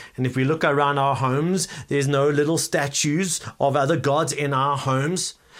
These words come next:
But do you want to know how you can discover what some of your idols are? What some of your functional saviors are? You need to take notice of when you go through difficult times, who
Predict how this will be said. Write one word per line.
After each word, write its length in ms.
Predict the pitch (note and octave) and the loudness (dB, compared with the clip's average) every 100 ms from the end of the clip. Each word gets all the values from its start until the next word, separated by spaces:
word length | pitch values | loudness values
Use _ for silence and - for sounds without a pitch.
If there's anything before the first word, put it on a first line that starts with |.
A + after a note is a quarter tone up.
| - | -4
But 160 | F3 | -2
do 120 | C#3+ G3+ | 2 2
you 120 | B3+ | 4
want 180 | A#3+ A#3 | 2 2
to 100 | A#3 | 2
know 400 | F#3+ F#3+ A#3 A#3 | 2 2 2 0
how 240 | - F3 | 0 2
you 200 | E3+ F#3 | 2 2
can 160 | G3 F#3+ | 0 2
discover 640 | E3+ - F3+ F3 G3 G3+ - - | 2 2 2 4 2 0 -4 -4
what 160 | C3 C3 | -2 0
some 200 | F3 F3+ | 0 2
of 140 | D3 | 2
your 180 | D#3+ D#3 | 2 2
idols 480 | C3+ E3 E3 D#3+ C#3 | 2 2 2 0 0
are? 460 | A#2+ C3+ F3 F#3 - _ _ _ _ _ - - | 0 2 0 -4 -10 _ _ _ _ _ -20 -4
What 180 | D#3+ D3 | -2 2
some 180 | G3+ G3 | 2 2
of 120 | E3 | 4
your 200 | F3+ D#3+ | 2 2
functional 760 | - - F3 E3+ - F3+ F3 | -2 -2 0 0 0 0 0
saviors 640 | D3+ - E3 D#3 D3+ D3+ C3 | 0 2 0 2 2 0 0
are? 440 | B2 B2 E3+ F3+ _ _ _ _ _ _ _ _ _ _ _ _ _ | -2 -2 -2 -6 _ _ _ _ _ _ _ _ _ _ _ _ _
You 160 | - G3 | -2 2
need 160 | A#3+ A3 | 2 2
to 40 | |
take 280 | A3 G#3+ D#3+ | 2 2 2
notice 840 | F3 A3+ B3+ - D3 - - - - - - | 2 2 2 0 0 0 -2 -4 -10 -20 -8
of 280 | - F3 D3 | 0 2 4
when 260 | F#3 A#3+ A#3 | 4 4 2
you 140 | A3 | 0
go 260 | D3 F3+ G#3 | 2 2 2
through 200 | G#3 F#3 | 2 0
difficult 520 | D3 E3+ F#3+ F#3 F3+ | 0 0 0 0 0
times, 920 | - G3 G3+ E3 C3+ E3 G#3+ - - - _ _ _ _ - - - | -2 -2 0 2 2 0 0 -2 -4 -10 _ _ _ _ -20 -20 -18
who 460 | - - G#3 C#4+ C4 | -6 0 2 4 2